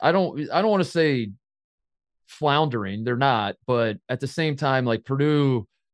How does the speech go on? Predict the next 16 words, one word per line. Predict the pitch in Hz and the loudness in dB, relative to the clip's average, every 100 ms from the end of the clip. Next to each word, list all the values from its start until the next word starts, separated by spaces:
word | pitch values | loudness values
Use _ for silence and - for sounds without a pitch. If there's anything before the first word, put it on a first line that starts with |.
| _ _ - | _ _ 2
Purdue | 233 254 | 2 4
fans | 196 156 | 2 2
know | 143 131 | 2 2
what | 117 | 0
it | 101 | -2
is. | 92 78 - | -8 -10 -10
You | 135 151 | -4 0
know | |
what | 156 | 2
I | 147 | 2
mean? | 147 | 2
Like, | 143 139 | 0 0
Purdue | 170 190 | 0 0
fans | 185 165 143 | 2 0 0
are | 131 | 0
like, | 123 113 104 | 0 0 -2